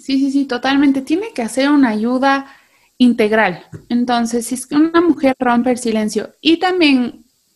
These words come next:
existen casos de hombres y de niños, ¿no es cierto? Pero si es que hablamos más de mujeres, si es que esta mujer rompe el silencio y dice,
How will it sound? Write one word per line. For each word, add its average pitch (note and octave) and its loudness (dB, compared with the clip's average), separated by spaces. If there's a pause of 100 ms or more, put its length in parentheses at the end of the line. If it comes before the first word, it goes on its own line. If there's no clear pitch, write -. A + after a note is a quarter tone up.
(200)
existen E4+ 0
casos C4+ 0
de G#3+ 2
hombres A3+ 2
y G#3 0
de F#3 -2
niños, F#3 -2
¿no G3 -6
es F#3 -8
cierto? F#3+ -10
Pero G#3+ -2 (680)
si B3 0
es B3+ -2
que C4 -2
hablamos C4 4
más C4 2
de C#4 2
mujeres, B3 0 (640)
si C#4 -4
es C#4 -2
que E4+ -2
esta G4+ -4 (340)
mujer C4 2
rompe C4 2
el C#4 0
silencio B3+ 2
y G#3 -2
dice, A3 -4